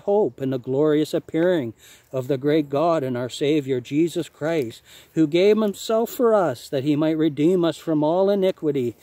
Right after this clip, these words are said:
and purify unto himself a peculiar people, zealous of good works. These things speak and exhort and rebuke with all authority.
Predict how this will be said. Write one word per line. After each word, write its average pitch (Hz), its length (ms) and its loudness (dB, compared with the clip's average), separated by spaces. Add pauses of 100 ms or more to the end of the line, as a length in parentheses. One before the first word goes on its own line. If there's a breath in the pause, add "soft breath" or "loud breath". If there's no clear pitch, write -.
(260 loud breath)
and 135 180 -8
purify 156 560 0
unto 160 280 0
himself 170 560 0
a 175 60 2
peculiar 208 680 0
people, 170 560 -4 (340 soft breath)
zealous 143 460 0
of 123 160 -4
good 139 240 0
works. 143 520 0 (320 soft breath)
These 170 340 0
things 202 260 0
speak - 460 -4
and 226 120 0
exhort 202 520 2
and 175 160 0
rebuke 180 500 2
with 147 160 -4
all 156 260 2
authority. 165 640 4